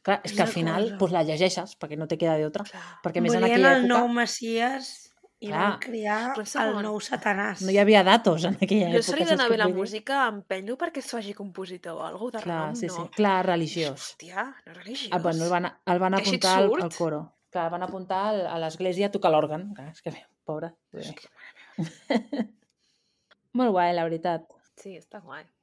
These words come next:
Speaker 3: A mi m'agrada aquest cas. O sigui, em sembla molt interessant.
Speaker 1: Mm.
Speaker 2: M'ha semblat xulo, m'ha semblat guai. Mm, diferent,
Speaker 3: Mm.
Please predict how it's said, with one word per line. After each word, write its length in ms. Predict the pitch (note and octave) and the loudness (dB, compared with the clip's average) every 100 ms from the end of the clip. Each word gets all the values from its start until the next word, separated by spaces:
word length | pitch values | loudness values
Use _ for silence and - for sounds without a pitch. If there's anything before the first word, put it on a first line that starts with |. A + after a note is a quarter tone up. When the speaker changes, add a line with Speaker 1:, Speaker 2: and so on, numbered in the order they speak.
| _ | _
Speaker 3:
A 60 | - | -6
mi 80 | C#4+ | -4
m'agrada 300 | A#3 G3 G3 | -2 0 -2
aquest 180 | G3 F#3 | -4 -8
cas. 280 | F#3 F3+ - | -8 -8 -10
O 20 | |
sigui, 260 | - G3 G3 | -12 -10 -10
em 40 | |
sembla 540 | F#3 G3 G#3+ G#3+ F#3 - | -12 -8 -4 -2 -2 -6
molt 400 | F3+ F#3 F#3 F#3 | -18 -18 -12 -12
interessant. 460 | F#3 E3+ E3+ F3 D#3 - _ | -12 -12 -14 -14 -18 -20 _
Speaker 1:
Mm. 320 | G#3 G3+ - F#3+ | -6 -6 -8 -10
Speaker 2:
M'ha 140 | G3 | -8
semblat 480 | G3 A3+ G#3 A3 - | -8 -6 -6 -8 -10
xulo, 380 | - G3+ F#3 F#3 | -12 -12 -10 -12
m'ha 80 | F3+ | -12
semblat 360 | F#3 G#3 G3+ G3 | -12 -12 -12 -12
guai. 300 | G3 F#3 F#3 F#3+ - _ _ _ _ _ _ _ | -10 -10 -10 -14 -20 _ _ _ _ _ _ _
Mm, 440 | G#3+ G3+ F#3+ F#3+ F3+ | -10 -8 -8 -10 -10
diferent, 600 | F#3+ - G3+ G#3+ A3 F#3+ | -12 -6 -4 -2 -2 -4
Speaker 3:
Mm. 220 | F#3+ - | -10 -18